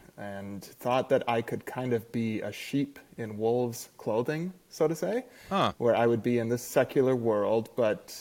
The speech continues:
Speaker 1: uh, you know, kind of wearing my faith on my sleeve without shoving it down people's throats, 'cause I, I don't think that's the right tactic to use. But,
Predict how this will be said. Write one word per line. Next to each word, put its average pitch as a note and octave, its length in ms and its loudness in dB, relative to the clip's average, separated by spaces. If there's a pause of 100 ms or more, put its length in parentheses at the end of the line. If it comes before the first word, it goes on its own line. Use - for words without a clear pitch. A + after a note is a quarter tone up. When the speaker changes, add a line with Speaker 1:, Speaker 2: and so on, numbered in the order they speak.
(160)
Speaker 1:
uh, G2+ 360 -6
you A#2 120 -6
know, G#2 160 -6
kind B2 180 -8
of G#2 120 -4
wearing A2 520 2
my G2+ 160 -4
faith G#2 400 -4
on G#2 180 -6
my G2 140 -6
sleeve - 680 -8 (380)
without F#3 540 6
shoving A#2 340 0
it G#2 100 -2
down G2+ 260 -2
people's - 380 -10
throats, - 360 -10
'cause G#2+ 160 -6
I, F#2 140 -6 (160)
I A2 80 -8
don't G2 180 -8
think G2 200 -10
that's G2+ 260 -4
the G2 100 -8
right F#2+ 220 -4 (200)
tactic - 540 -10
to G2+ 120 -10
use. - 240 -12
But, A#2 200 -2